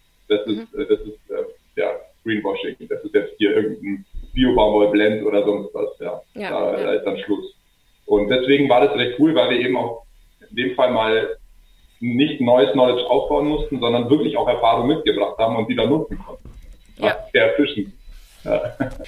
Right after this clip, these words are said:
Speaker 2: Das heißt, ihr habt bestimmte, also ihr habt diesen Kontakt zu euren PartnerInnen, der sehr intensiv ist und durch eure eigene, sag ich jetzt mal, Brand, unternehmerische Tätigkeit mit Degree, könnt ihr das auch gut hinterfragen. Sind das jetzt, ähm,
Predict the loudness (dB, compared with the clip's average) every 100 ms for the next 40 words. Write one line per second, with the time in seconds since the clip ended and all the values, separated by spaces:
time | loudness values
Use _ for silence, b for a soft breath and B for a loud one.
0 | B -2 2 2 -2 -6 -4 -8 -8 -16
1 | -12 -10 -4 -4 -4 -6 -4 -4 -6 -10
2 | -8 -8 -4 -6 -6 -10 -8 -10 -10 -10
3 | -12 -12 -16 -10 -8 -6 -6 -6 -6 -8
4 | -6 -8 -6 -6 -6 -6 -10 B B -6
5 | -4 -2 -4 -8 -8 -8 -4 -2 -2 -6
6 | -6 -8 -8 -10 -8 -8 -8 -8 -12 -20
7 | -4 -4 -2 -6 -6 -6 -8 -12 -10 -8
8 | -8 -8 -10 -12 -14 -10 -8 -8 -10 -12
9 | -14 -12 -12 -12 -12 -14 -14 -14 -14 -16
10 | -12 -10 -10 -14 -16 -12 -4 -4 -4 -8
11 | B B B -4 -4 -6 -8 -10 -8 -8
12 | -10 -12 -12 -4 -2 -2 -8 -16 -16 -12
13 | -10 -10 -10 -12 -12 -16 -20 -14 -12 -12
14 | -14 -18